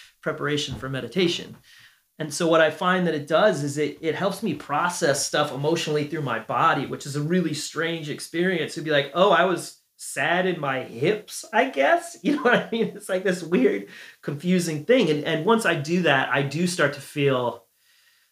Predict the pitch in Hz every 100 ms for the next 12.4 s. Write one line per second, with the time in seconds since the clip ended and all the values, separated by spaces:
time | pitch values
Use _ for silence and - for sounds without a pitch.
0 | _ _ _ _ _ 202 247 160 156 190
1 | 180 170 160 160 160 170 160 156 143 147
2 | 139 135 131 - 147 147 139 143 127 117
3 | 131 131 127 120 151 147 139 135 135 139
4 | 139 139 151 143 139 131 123 - 143 135
5 | 127 131 139 135 127 117 120 135 147 170
6 | 156 151 156 147 139 220 233 - 180 -
7 | 135 135 147 151 135 - 147 143 180 185
8 | 202 175 220 277 262 190 185 180 170 165
9 | 156 139 139 _ _ _ - - - 233
10 | 214 202 180 160 160 147 143 160 147 139
11 | 135 139 143 147 147 139 131 143 - 135
12 | 131 131 120 117